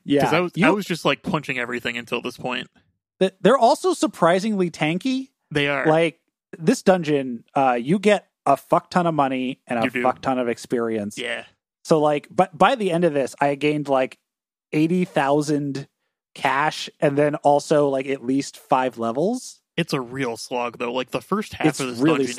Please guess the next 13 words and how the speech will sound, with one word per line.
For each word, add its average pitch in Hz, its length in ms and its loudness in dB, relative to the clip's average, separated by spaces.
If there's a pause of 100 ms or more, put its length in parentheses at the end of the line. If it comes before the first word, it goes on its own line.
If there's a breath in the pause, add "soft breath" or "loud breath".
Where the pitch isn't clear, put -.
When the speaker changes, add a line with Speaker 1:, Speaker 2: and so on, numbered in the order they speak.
Speaker 1:
sloggy, 143 180 2
Speaker 2:
is 104 140 -6
so 160 160 -2
Speaker 1:
yeah. 147 240 -2
Speaker 2:
big. 123 500 -8 (920)
Speaker 1:
Yeah. 156 120 2
Speaker 2:
Like, 147 160 -2
the 131 100 -4
quarters 170 500 -2
just - 220 -12
go 131 160 -4
on 127 220 -8 (240)
forever. 123 880 -4